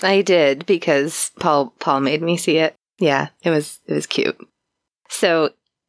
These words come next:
in Tangled, Rapunzel is a young woman with insanely long hair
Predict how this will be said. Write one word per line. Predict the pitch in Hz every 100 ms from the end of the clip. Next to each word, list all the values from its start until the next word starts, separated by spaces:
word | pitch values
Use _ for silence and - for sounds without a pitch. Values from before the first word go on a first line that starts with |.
| _ _
in | 208 226 240
Tangled, | - 247 208 196 131 143 208 -
Rapunzel | 208 185 208 185 190 190
is | 185
a | 165
young | 165 165 190 220
woman | 156 143 139 185
with | 175 175
insanely | 165 160 - 196 190 180 156
long | 147 135 139
hair | 147 151 143 -